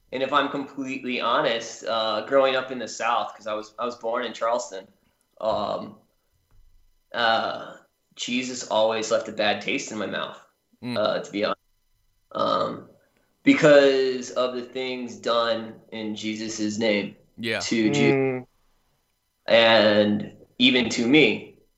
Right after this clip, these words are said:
Speaker 1: and I guess I'll get to that later on, but, uh, as far as, like, for me, kind of going back to what I was starting with is, uh,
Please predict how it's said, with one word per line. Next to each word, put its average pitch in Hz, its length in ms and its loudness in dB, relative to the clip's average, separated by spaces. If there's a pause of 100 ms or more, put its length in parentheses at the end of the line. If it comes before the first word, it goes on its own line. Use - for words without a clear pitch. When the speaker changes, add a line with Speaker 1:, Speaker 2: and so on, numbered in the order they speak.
Speaker 1:
and 110 160 -2
I 113 80 0
guess 120 220 -4
I'll 113 120 -4
get 117 140 -6
to 107 100 -14
that 110 220 0
later 113 200 -2
on, 117 320 0
but, 110 200 -6
uh, 101 260 -6 (1040)
as 131 220 -6
far 131 360 4
as, 117 400 -2
like, 117 220 -10 (320)
for 120 120 -8
me, 123 500 -6
kind 123 160 -2
of 120 80 -6
going 120 160 -2
back 120 200 2
to 110 140 -6 (500)
what 113 100 -2
I 113 40 2
was 110 120 -2
starting 123 280 0
with 110 180 -4
is, 107 240 -8 (1160)
uh, 123 880 6